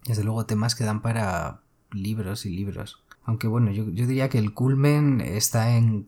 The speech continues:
cuál es la interpretación que realizan de la identidad gamer. Una identidad que, que, bueno, pues siempre ha sido muy difusa, ha sido una identidad muy poliédrica, pero que cada vez lo vemos más. Porque, ¿qué es ser gamer? ¿Ser gamer es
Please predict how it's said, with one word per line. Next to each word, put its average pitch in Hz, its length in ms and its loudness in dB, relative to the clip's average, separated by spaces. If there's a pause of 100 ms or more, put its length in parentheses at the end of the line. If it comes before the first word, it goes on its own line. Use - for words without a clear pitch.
cuál 113 220 0
es 123 160 -2
la 117 80 4
interpretación 113 1120 -2 (260)
que 110 140 -4
realizan 101 460 -2
de 110 100 0
la 87 140 -4
identidad 90 500 -6
gamer. 98 560 -4 (140)
Una 117 140 4
identidad 107 500 0
que, 104 560 -2
que, 110 80 -6
bueno, 110 240 -4
pues - 480 -8
siempre 117 480 -2
ha 107 40 -2
sido 131 300 -2
muy 95 200 -4
difusa, 92 720 -6
ha 101 40 -6
sido 107 280 -4
una 95 480 -4
identidad 101 540 -8 (260)
muy 113 240 -2
poliédrica, 113 680 -2
pero 104 160 -4
que 104 120 -6
cada 98 260 -6
vez 113 160 -2
lo 135 140 -2
vemos 131 360 -2
más. 117 400 -2 (320)
Porque, 107 360 -4
¿qué 131 280 -2
es 143 140 -2
ser 104 240 -2
gamer? 95 480 -6
¿Ser - 260 -6
gamer 110 380 -4
es 107 580 -6